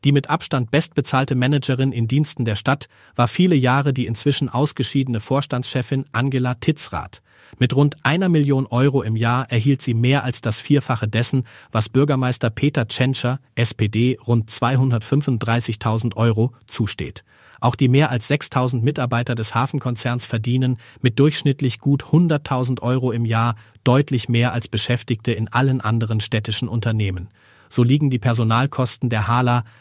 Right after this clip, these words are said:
bei fast sechshundert Millionen Euro. Trotz dieser gewaltigen Dimensionen löst nun eine vergleichsweise kleine Summe Stirnrunzeln aus. Im Beteiligungsbericht des Senats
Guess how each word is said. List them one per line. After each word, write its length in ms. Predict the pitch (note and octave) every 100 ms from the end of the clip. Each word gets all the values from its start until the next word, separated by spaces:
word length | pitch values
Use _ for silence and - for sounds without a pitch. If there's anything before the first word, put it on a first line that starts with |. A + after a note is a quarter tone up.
| -
bei 140 | C#3
fast 340 | - B2 - -
sechshundert 640 | C#3 - - C#3 B2+ A#2+
Millionen 460 | A#2 A2+ A2+ A2
Euro. 440 | A2 A2 G2 F2 - _ _ _ _
Trotz 300 | - D#3 -
dieser 240 | - D3+ C3+
gewaltigen 560 | B2 B2 D3+ D3 C#3
Dimensionen 720 | C3 B2+ A#2+ A2 A#2 C#3+ C#3+ A#2+
löst 340 | B2 C#3 -
nun 220 | C3+ D3+
eine 200 | C3 B2
vergleichsweise 760 | A#2+ A#2 A#2 C3+ - A#2+ A#2 A#2+
kleine 400 | - A#2+ C3+ B2
Summe 240 | A#2+ B2+
Stirnrunzeln 720 | A#2 - B2+ A#2 G#2+ G#2+ G2+ F2+
aus. 320 | F#2 F#2 - _ _ _ _
Im 120 | A2+
Beteiligungsbericht 920 | A2+ A2+ B2+ C#3 C3 - A#2+ C3 -
des 120 | A#2 -
Senats 540 | A2 G#2+ A#2 - -